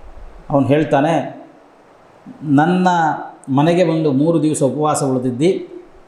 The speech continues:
ಆದ್ದರಿಂದ ನನ್ನಿಂದ ಏನಾದರೂ ಮೂರು ವರ ಕೇಳು" ಅಂತ ಕೇಳಿದಾಗ, ಮೊದಲನೇ ವರವಾಗಿ ತನ್ನ ಬಗ್ಗೆ ಅಪ್ಪ ಕೋಪಗೊಂಡಿದ್ದಾನೆ. ತಂದೆ ತಾಯಂದಿರ ಕೋಪ, ಸಿಟ್ಟು, ಅವರ ಬೇಸರ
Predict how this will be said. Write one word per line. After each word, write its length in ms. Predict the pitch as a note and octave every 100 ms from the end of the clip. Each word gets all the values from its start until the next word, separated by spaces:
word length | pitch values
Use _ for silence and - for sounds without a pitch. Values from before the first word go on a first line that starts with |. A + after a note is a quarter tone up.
| _ -
ಆದ್ದರಿಂದ 380 | D#3 D#3+ D#3+ D#3+ B2+ C3 - - - -
ನನ್ನಿಂದ 400 | C3+ D3+ D#3+ C#3 E3+ - - -
ಏನಾದರೂ 440 | C#3+ G#3 G#3+ G3 E3+
ಮೂರು 280 | C#3+ E3 C#3
ವರ 200 | D3 F#3+
ಕೇಳು" 560 | - B2+ A#2 G2 - - _ _ _ - -
ಅಂತ 160 | C3 B2+
ಕೇಳಿದಾಗ, 520 | B2+ C3+ B2+ A#2+ C3 D#3 G2 - - - - - -
ಮೊದಲನೇ 520 | B2+ D#3 G3 G#3 F#3+
ವರವಾಗಿ 800 | D#3+ D3 C3+ A#2 A#2+ B2+ G2+ B2+ - _ _ _ _ _ _ -
ತನ್ನ 280 | C#3 E3
ಬಗ್ಗೆ 340 | D3+ D3+ D3 E3+
ಅಪ್ಪ 240 | C#3 -
ಕೋಪಗೊಂಡಿದ್ದಾನೆ. 880 | E3 E3 E3+ D#3+ C#3+ B2+ A2 G#2 - - - - - - -
ತಂದೆ 440 | C3 E3 F3 F3
ತಾಯಂದಿರ 500 | E3+ D#3 D#3 D3+ D3+
ಕೋಪ, 480 | C#3+ D3 C#3+ D3 C#3+
ಸಿಟ್ಟು, 640 | C#3 C3+ - C#3 C#3+ C#3 A#2
ಅವರ 180 | C3
ಬೇಸರ 400 | C3 C3+ D#3 D3